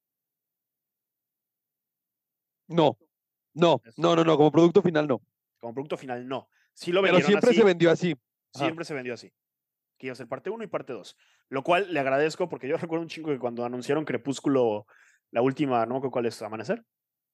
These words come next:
Speaker 2: que es parte
Speaker 1: Sí.
Speaker 2: uno, parte dos. No mames, cómo le tiré mierda.
Speaker 1: ¿Neta?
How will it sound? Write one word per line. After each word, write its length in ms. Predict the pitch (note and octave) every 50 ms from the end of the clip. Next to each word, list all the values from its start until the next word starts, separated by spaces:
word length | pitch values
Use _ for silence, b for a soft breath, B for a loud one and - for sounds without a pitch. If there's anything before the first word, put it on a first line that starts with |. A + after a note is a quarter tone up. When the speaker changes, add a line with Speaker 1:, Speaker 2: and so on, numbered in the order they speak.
| _ _ _ _ _
Speaker 2:
que 60 | -
es 100 | A#2+ A2+
parte 200 | - C3+ C3 C#3+
Speaker 1:
Sí. 40 | C#3
Speaker 2:
uno, 160 | C3+ C#3 C3+
parte 200 | B2+ C3 B2+ B2+ B2
dos. 300 | B2+ D3+ A#3 A3+ - _ _ _ _ -
No 160 | C3+ D3 E3+
mames, 240 | F3+ G3 G3 F#3+ E3+
cómo 220 | - E3+ F3 F#3 E3+
le 100 | D3+ C3+
tiré 220 | - B2 A#2+ B2+
mierda. 400 | C3+ C3 B2 A2+ G2 F#2 - _ _ _ _ _ _ _ _ _ _ _ _ _ _ _ _ _ _ _ _ _ _ _ _ _ _ _ _ _ _ _ _ _ _ _ _ _ _ _ _ _ _ _ -
Speaker 1:
¿Neta? 340 | D3 D3+ - C#4 F4+ F#4+